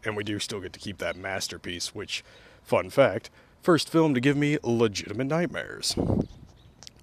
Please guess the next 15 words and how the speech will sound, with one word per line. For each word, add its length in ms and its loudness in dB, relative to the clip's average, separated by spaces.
Producer 400 4
Carl 400 2
Lim 200 0
Junior 480 -8
saw 260 10
this 140 4
whole 340 12
ordeal, 560 2
and 100 2
he 100 4
saw 220 0
the 80 -6
potential. 680 -2
He 100 2
saw 500 8